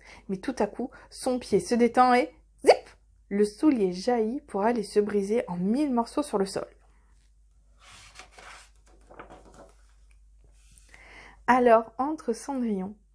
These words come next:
Que fais-tu là, souillon ? » crie sa belle-mère. « Mais tout le monde peut essayer le soulier, » proteste le majordome. « Hélas, il est brisé. »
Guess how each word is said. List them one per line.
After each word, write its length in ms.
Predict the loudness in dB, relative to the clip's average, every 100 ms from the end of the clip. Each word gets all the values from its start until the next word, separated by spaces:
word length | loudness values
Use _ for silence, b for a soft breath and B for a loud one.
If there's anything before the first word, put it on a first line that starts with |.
| _ _ _
Que 120 | -2
fais-tu 300 | 0 -2 0
là, 140 | 2 2
souillon ? » 460 | 0 -4 -4 -6 -10 _ _
crie 220 | -10 -6
sa 140 | -4
belle-mère. « 440 | -2 -4 -4 -8 -12 _ b b b b
Mais 100 | -8
tout 220 | -4 -2
le 60 | 0
monde 220 | -2 -4
peut 120 | 0
essayer 340 | 0 0 -4 -2
le 80 |
soulier, » 500 | -4 -6 -6 -4 -6 -8 -10
proteste 420 | -8 -6 -8 -8
le 120 | -6
majordome. « 580 | -4 -4 -2 -4 -4 -10 -4
Hélas, 480 | 2 4 4 2 -8 -6
il 120 | -2
est 80 | -2
brisé. » 420 | -4 -14 -16